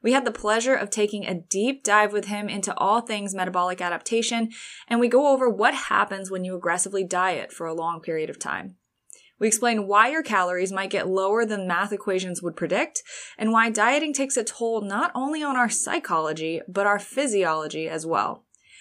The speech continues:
We dive deep into the practical applications and potential solutions for metabolic adaptation for both contest prep clients,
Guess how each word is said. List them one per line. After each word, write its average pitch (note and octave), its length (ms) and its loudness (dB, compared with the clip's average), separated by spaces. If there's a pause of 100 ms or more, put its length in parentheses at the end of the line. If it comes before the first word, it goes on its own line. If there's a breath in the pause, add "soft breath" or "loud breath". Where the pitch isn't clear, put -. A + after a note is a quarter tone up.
(200 loud breath)
We A3 80 2
dive A3 260 4
deep A#3+ 260 2
into A3 280 2
the F#3 80 0
practical B3+ 560 2
applications G3+ 720 0
and E3+ 100 -4
potential G#3 420 -4
solutions F#3 800 -2
for F#3+ 120 -6
metabolic F3 440 0
adaptation E3+ 640 -4
for F3 120 -4
both E3 280 -2
contest A3+ 460 0
prep A3 200 -2
clients, A3 480 -2